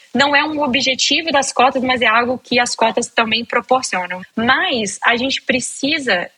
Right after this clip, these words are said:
pra poder falar de progressão, graduação e carreira, a gente precisa, é, também ter políticas que foquem nisso, né? Ao invés de colocar tudo ali no, no pacote de o que que as cotas fazem.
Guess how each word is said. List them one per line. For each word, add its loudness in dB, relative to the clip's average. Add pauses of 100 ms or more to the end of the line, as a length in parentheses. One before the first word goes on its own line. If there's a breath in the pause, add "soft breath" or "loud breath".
(200)
pra 4
poder 0
falar 4
de -8
progressão, 0
graduação 0
e -8
carreira, 0
a -2
gente -4
precisa, 0 (480 loud breath)
é, 2
também 0
ter 2
políticas -2
que -2
foquem 0
nisso, -4 (500 soft breath)
né? 2
Ao 4
invés 0
de -2
colocar 2
tudo 2
ali 0
no, -4
no -2
pacote 0
de -4
o -6
que -2
que -2
as -4
cotas 0
fazem. -2